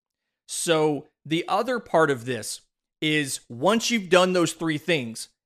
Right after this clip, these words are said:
and you are in M L B, if you win Rookie of the Year or you're a top three finisher in Cy Young or M V P, your team can get a draft pick. But the rules on that are,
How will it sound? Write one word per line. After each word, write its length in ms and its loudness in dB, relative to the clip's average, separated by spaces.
and 180 -6
you 160 0
are 180 4
in 200 0
M 160 0
L 100 -2
B, 420 -2
if 180 -10
you 120 -10
win 200 0
Rookie 260 -2
of 60 -4
the 60 -6
Year 380 -2
or 160 2
you're 220 2
a 80 0
top 480 -6
three 440 -6
finisher 460 -2
in 200 -8
Cy 360 -2
Young 480 -4
or 200 -6
M 200 -6
V 160 -10
P, 540 -6
your 380 -2
team 480 -4
can 320 -6
get 420 -6
a 120 -8
draft 480 -2
pick. 280 -10
But 300 -10
the 80 -4
rules 500 2
on 200 2
that 260 -6
are, 380 -8